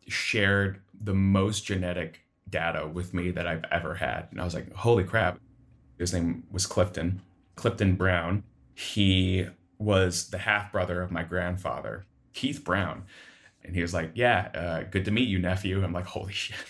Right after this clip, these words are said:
Like, like, that's wild. He said that, like, Keith died back in two thousand thirteen. That sucked, but the important thing is that I found him. And on one of these, uh, an obituary website, uh,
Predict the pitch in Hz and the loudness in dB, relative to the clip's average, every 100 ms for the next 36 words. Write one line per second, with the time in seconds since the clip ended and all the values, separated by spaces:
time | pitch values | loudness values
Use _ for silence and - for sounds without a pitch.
0 | - - 214 202 - 220 165 - 208 - | -14 0 2 2 0 -2 -2 -2 -4 -4
1 | - 107 135 165 127 104 - _ _ _ | -8 -2 2 4 4 0 -6 _ _ _
2 | _ _ 90 90 85 82 - - - - | _ _ -4 -2 0 -4 -8 -14 -12 -2
3 | 127 - 82 78 73 - 80 82 87 - | -2 0 -2 -2 -8 -8 -10 -8 -12 -10
4 | - - - - - 110 - - - - | -10 -10 -10 -12 -8 -8 -8 -14 -20 -20
5 | - - _ - 113 113 - - - - | -20 -20 _ 0 2 2 -2 -4 -8 -6
6 | 95 80 - _ 120 110 107 95 98 90 | -2 -2 -4 _ 0 2 2 0 0 -2
7 | 87 87 87 92 82 87 82 - - - | -2 -2 -2 -2 -4 -4 -6 -10 -14 -16
8 | - - 82 101 107 101 110 117 110 101 | -18 -6 2 4 4 4 4 4 4 2
9 | 98 - 87 82 82 - - 98 90 95 | 0 -6 -4 -4 -4 -6 -2 0 4 2
10 | 95 98 85 82 78 80 80 - 62 76 | 2 0 0 -2 -2 -2 -2 -2 -2 -4
11 | - - 76 | -6 -8 -6